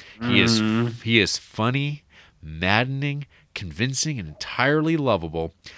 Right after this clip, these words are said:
Speaker 1: The screen script is the only one Guinness ever wrote, based on the original novel by Joyce Carey, using Dylan Thomas as the inspiration for Gully Jimson.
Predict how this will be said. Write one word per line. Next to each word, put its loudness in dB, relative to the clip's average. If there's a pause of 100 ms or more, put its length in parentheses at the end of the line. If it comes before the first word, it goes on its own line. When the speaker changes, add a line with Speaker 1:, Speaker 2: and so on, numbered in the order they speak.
(120)
Speaker 1:
The -6
screen -2
script 2
is -2
the 0
only 0
one 0
Guinness 0
ever 2
wrote, 2 (420)
based 0
on -4
the 0
original 0
novel 0
by -2
Joyce -2
Carey, 0
using -2
Dylan -2
Thomas -2
as -4
the -6
inspiration 0
for -4
Gully -2
Jimson. -4